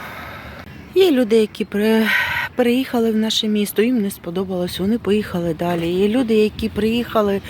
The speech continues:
і тут залишилися. Є люди, які, ну, складно щось радити, складно щось пропонувати, тому що це людина повинна відчути,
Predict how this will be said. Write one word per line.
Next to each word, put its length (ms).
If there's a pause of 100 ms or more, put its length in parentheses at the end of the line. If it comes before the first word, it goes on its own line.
(500)
і 320
тут 200
залишилися. 840
Є 340
люди, 300
які, 460 (280)
ну, 300 (300)
складно 600
щось 580 (880)
радити, 600
складно 440
щось 360
пропонувати, 720
тому 300
що 340 (3500)
це 160
людина 520
повинна 480
відчути, 540